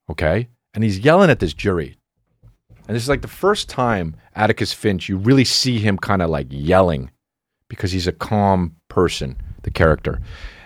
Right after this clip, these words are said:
And he's yelling at the, uh, at the, uh, jury.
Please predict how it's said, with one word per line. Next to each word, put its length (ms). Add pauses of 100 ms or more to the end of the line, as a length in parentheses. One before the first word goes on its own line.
(140)
And 140
he's 140
yelling 420
at 200
the, 300 (240)
uh, 200 (100)
at 200
the, 360
uh, 320 (600)
jury. 500